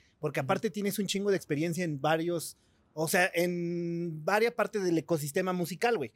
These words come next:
Speaker 2: Ujú.
Speaker 1: Entonces, justo pasa eso, que de repente no se asesoran en, o, o dicen, "Ah, sí, güey, no, pues acá me están pidiendo una payolita de cuarenta mil pesitos para entrar al Vive",
Speaker 2: Ujú.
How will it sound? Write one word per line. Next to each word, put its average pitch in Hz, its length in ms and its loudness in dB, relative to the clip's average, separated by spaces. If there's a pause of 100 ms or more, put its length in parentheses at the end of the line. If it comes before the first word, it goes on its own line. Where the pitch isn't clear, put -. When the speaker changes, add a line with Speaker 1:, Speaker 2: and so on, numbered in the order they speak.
(120)
Speaker 2:
Ujú. 135 260 -6
Speaker 1:
Entonces, 190 540 0
justo 214 340 -2
pasa 190 240 -4
eso, 185 180 -4
que 151 120 -2
de 147 60 -2
repente 170 340 -6
no 180 120 -4
se 185 100 -4
asesoran 170 640 0
en, 143 180 -8
o, 151 320 0 (180)
o 151 140 0
dicen, 196 280 -2
"Ah, 226 160 -8
sí, 247 200 -8
güey, 185 160 -6
no, 202 220 -10
pues - 120 -16
acá 208 320 -6 (320)
me 160 80 -8
están 202 220 -6
pidiendo 208 240 0
una 202 160 -4
payolita 160 560 -2
de 139 240 -4
cuarenta 143 380 -6
mil 160 180 -10
pesitos 165 400 -10
para 135 180 -2
entrar 156 220 -2
al 175 80 0
Vive", 196 360 -4
Speaker 2:
Ujú. 135 280 -8